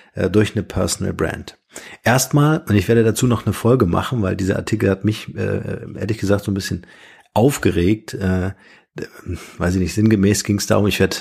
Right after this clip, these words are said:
äh, das wirklich nochmal auseinandernehmen, weil das geht gar nicht aus meiner Sicht.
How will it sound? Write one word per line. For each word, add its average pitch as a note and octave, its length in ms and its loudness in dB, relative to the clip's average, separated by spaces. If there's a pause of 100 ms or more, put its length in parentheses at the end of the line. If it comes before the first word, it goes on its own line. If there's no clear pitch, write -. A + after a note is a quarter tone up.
(140)
äh, F2 100 0
das - 280 -2
wirklich F2+ 200 0
nochmal E2+ 220 2
auseinandernehmen, E2+ 540 -2
weil D#2+ 80 2
das - 280 -6 (120)
geht E2+ 180 -2
gar E2+ 220 2
nicht F#2+ 380 -2
aus - 180 -12
meiner F2+ 180 -4
Sicht. G2 240 -8